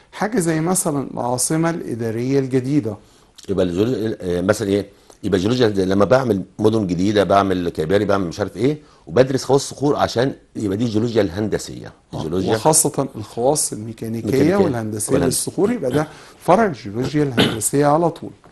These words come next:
Speaker 1: بيدرس أشكال الفوالق والطيات على سطح الأرض.
Speaker 2: ب-، برضه إنه يعني بن-، بنعلم ابنائنا. أنا ال-، المصطلح ده يا أستاذ محمد مش موجود عندي خالص،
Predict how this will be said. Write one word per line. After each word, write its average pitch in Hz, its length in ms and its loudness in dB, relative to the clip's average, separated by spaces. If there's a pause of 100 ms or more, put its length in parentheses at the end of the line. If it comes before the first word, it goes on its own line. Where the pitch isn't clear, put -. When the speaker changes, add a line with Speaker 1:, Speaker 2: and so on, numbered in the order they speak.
(420)
Speaker 1:
بيدرس 240 600 2
أشكال 135 480 2
الفوالق 147 540 2 (100)
والطيات 127 540 -8
على 107 180 -6
سطح - 360 -6
الأرض. 139 360 -4 (800)
Speaker 2:
ب-، 117 260 -4 (140)
برضه 151 280 4
إنه 110 260 4
يعني 92 400 2
بن-، 92 280 -4
بنعلم 101 300 2
ابنائنا. 87 300 0
أنا 110 100 4
ال-، 104 240 4 (240)
المصطلح 151 340 2
ده 151 80 4
يا 143 40 8
أستاذ 120 180 -2
محمد 117 220 -2
مش 92 160 -8
موجود 107 160 -2
عندي 110 180 -6
خالص، - 420 -10